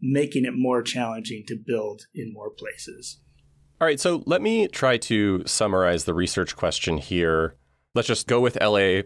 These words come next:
Speaker 2: only here, even though you did look at some other metro areas. If the L A metro built housing at a rate equal to the ninetieth percentile metro area for ten years, how much lower would rents be at the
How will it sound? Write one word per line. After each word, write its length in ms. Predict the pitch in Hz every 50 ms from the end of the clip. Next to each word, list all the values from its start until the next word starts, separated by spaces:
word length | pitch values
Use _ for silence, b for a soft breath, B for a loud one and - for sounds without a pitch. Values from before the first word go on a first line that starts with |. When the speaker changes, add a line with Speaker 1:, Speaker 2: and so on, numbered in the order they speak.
| -
Speaker 2:
only 320 | 104 104 104 101 95 87 82
here, 220 | 87 85 85 87
even 160 | 90 87 92
though 60 | 92
you 140 | 87 85 87
did 120 | 80 95 85
look 140 | 92 87 85
at 100 | 85 -
some 120 | - 92
other 160 | 87 82 85
metro 260 | 85 85 82 - - 82
areas. 500 | - 82 78 76 76 76 76 76 - - b b b b b b
If 240 | - 147 170 170 -
the 180 | - 123 117 -
L 140 | 101 104 107
A 80 | 101
metro 640 | 98 95 92 - - - 98 90 87 85 85 82 80
built 380 | - 90 - 98 92 95 -
housing 540 | - 98 87 85 85 80 85 80 78 78 - - _ -
at 180 | 90 92 95
a 60 | 104 98
rate 360 | 90 87 80 76 76 - _ _ _ _ _ -
equal 360 | 107 110 104 - - 110 104
to 540 | 98 - - 101 87 82 80 80 78 76 - -
the 140 | 95 90 82
ninetieth 560 | 85 87 90 95 98 95 95 95 - - -
percentile 880 | - 90 - - - 92 90 - - 82 76 73 71 69 69 76 - _ _ _ -
metro 320 | 95 85 80 - - -
area 480 | 80 80 78 78 76 76 73 73 73 - -
for 160 | - - 90
ten 260 | 85 - - 92 104 104
years, 460 | 92 82 78 73 76 76 - - - b b b b b b b
how 280 | - - - 107 110
much 240 | 110 107 104 - -
lower 420 | 95 90 85 85 82 80 80 73 -
would 200 | 85 90 - -
rents 260 | 85 82 80 - -
be 300 | - 82 78 73 71 73
at 100 | 73 -
the 180 | - 87 -